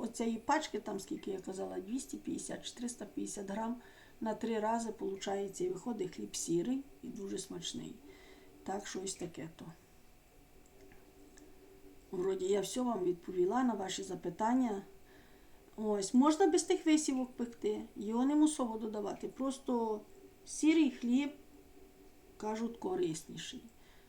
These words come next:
Через те я додаю висівки. Я маю біле борошно, дуже гарне. І гарно, не, не рідне, нічого, гарно все в нього, ну, на ньому получається вся випічка. Але, але,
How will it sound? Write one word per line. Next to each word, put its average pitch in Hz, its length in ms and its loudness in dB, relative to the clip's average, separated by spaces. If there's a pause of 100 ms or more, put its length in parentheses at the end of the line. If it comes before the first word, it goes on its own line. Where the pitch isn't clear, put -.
Через 226 280 -4
те 320 120 -2
я 285 80 0
додаю 208 380 -2
висівки. - 460 -8
Я 262 140 4
маю 196 260 4
біле 233 340 2
борошно, 202 560 0
дуже 202 340 -2
гарне. 233 540 2 (600)
І 196 480 4
гарно, 196 920 2 (200)
не, 226 340 4
не 262 240 8
рідне, 233 380 6
нічого, 226 480 0
гарно 214 380 2
все 208 220 0
в 196 200 2
нього, 392 340 4
ну, 202 520 2
на 208 140 4
ньому 202 260 4
получається 196 720 2
вся 214 220 -2
випічка. 233 640 -2 (560)
Але, 202 800 6 (1300)
але, 185 420 8